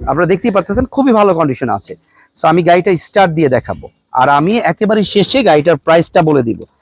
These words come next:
So আমি গাড়িটা স্টার্ট দিয়ে দেখাই। দেখেন ওয়ান কিতে স্টার্ট হয়ে গেল এবং স্টার্ট হওয়ার পরে গাড়িটা কিন্তু মনে হচ্ছে স্টার্ট হয়নি, মানে অনেকটা হচ্ছে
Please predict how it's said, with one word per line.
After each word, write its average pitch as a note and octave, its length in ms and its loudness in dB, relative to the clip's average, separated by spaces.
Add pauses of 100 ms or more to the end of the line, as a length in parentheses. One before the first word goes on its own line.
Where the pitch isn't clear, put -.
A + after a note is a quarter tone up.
(300)
So - 80 -2
আমি F3 280 4 (440)
গাড়িটা D#3 280 2
স্টার্ট G3 340 0
দিয়ে D#3 160 2
দেখাই। B2+ 220 -2 (1080)
দেখেন A#3 240 2
ওয়ান F#3 300 4
কিতে G#3+ 240 -2 (140)
স্টার্ট G#3 220 0
হয়ে F3+ 180 2
গেল F3 160 0 (460)
এবং E3+ 240 2 (240)
স্টার্ট A#3+ 260 -2
হওয়ার G3+ 320 2
পরে G3+ 160 2
গাড়িটা E3+ 320 0
কিন্তু F#3 280 -4 (120)
মনে F#3+ 140 2
হচ্ছে F#3+ 240 -2 (240)
স্টার্ট G#3+ 300 0
হয়নি, D3 300 2
মানে C3+ 180 0
অনেকটা F3+ 360 0
হচ্ছে G#3+ 220 0